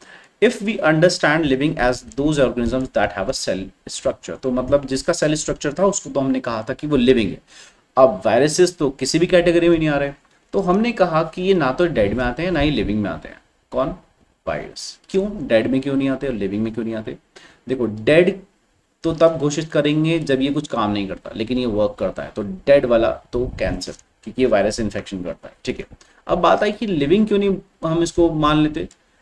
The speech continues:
Actually में जब तक इसको कोई living cell दिखाई ना दे, किसको? virus को, ये डेड की तरह से पड़ा रहता है।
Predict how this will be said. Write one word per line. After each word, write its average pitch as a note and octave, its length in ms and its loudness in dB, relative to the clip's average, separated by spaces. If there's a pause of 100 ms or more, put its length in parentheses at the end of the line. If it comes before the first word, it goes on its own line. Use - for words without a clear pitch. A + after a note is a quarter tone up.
(120)
Actually A3 420 0
में C#3+ 280 0 (320)
जब - 260 0
तक - 160 0
इसको G#3 280 0
कोई F#3 320 6
living E3 360 2
cell D3+ 320 0
दिखाई B2+ 400 -2
ना C3 100 2
दे, F2+ 100 0
किसको? F#3+ 340 -4
virus F#2+ 360 -2
को, - 120 -16 (580)
ये C3+ 180 2
डेड C3+ 380 4
की - 60 -8
तरह A#2+ 180 0
से C3 100 -6
पड़ा - 240 -2
रहता - 260 -12
है। - 60 -20